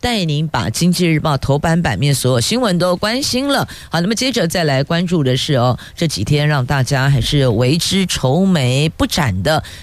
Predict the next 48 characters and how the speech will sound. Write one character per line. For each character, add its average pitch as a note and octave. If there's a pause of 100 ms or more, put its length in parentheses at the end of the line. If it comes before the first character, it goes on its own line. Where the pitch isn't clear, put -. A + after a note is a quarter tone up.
(100)
名 E3+
扬 C3
爆 C3
炸 A2+
案， C#3+ (280)
在 D#3
今 D3+
天 D3
联 D#3+
合 D#3
头 -
版 B2+
下 A2+
方。 C3+ (300)
现 G3
在 D#3
放 F#3+
眼 G2+
望 D3
去， C3+
经 B3
济 C#4+
部 A#3+ (120)
跟 D#3+
屏 D3
东 D#3
县 D#3+
政 C3+
府 G#2+
哦， A2
这 C#3
互 E3
踢 D#3+
皮 C3+
球， B2+ (220)
这 F#3
名 G#3+
扬 A3
烧 C#4+
出 D4+
了 B3
漏 A3+
洞， E3
什 D3
么 C#3+
漏 D#3+
洞 D3+
呢？ C#3+